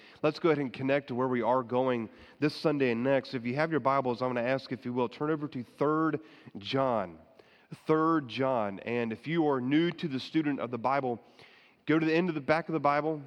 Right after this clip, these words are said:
towards Revelation, go Jude, and then Third John. So it is towards the tail end of your Bible. And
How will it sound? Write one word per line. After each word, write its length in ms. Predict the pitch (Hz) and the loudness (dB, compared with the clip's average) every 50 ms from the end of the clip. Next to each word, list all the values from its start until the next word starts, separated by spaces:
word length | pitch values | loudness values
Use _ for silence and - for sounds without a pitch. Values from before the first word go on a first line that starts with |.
| 123 117 | -16 -10
towards 260 | - 143 147 143 123 | -4 -2 -2 -2 0
Revelation, 760 | 127 139 139 131 127 127 127 139 139 - 156 139 139 135 120 - - _ _ _ | 0 -2 -2 0 0 0 0 0 -2 -4 -4 -4 -4 -6 -12 -16 -20 _ _ _
go 120 | - 131 123 | -4 -4 -4
Jude, 500 | 117 107 110 123 135 139 139 139 139 - | -4 -6 -4 -2 0 2 2 0 0 -2
and 180 | - - 117 | -4 -6 -6
then 160 | 117 113 107 98 - - | -6 -6 -6 -8 -8 -6
Third 240 | 123 123 123 117 | -4 -4 -2 -4
John. 460 | 110 107 113 110 107 101 92 90 90 90 | -4 -4 -4 -4 -4 -4 -6 -8 -12 -12
So 120 | - 110 | -8 -8
it 140 | 107 120 120 | -6 -6 -6
is 100 | 110 - | -8 -8
towards 260 | - 131 127 120 - | -8 -8 -8 -8 -8
the 100 | - 104 | -12 -16
tail 420 | - - - 131 131 139 131 131 | -16 -14 -8 -6 -4 -2 -2 -2
end 320 | 123 120 117 113 113 107 - - - - - - - - | -2 -2 -2 -2 -4 -6 -10 -14 -20 -20 -20 -20 -10 -6
of 180 | - 113 117 113 | -4 -2 -2 -2
your 140 | 117 113 107 | -2 -4 -2
Bible. 560 | 98 98 104 107 107 104 95 92 90 92 - | 0 0 0 0 0 -2 -4 -8 -10 -12 -10
And 400 | - 110 117 120 123 120 117 110 | -6 -4 -2 -2 -2 -2 -4 -6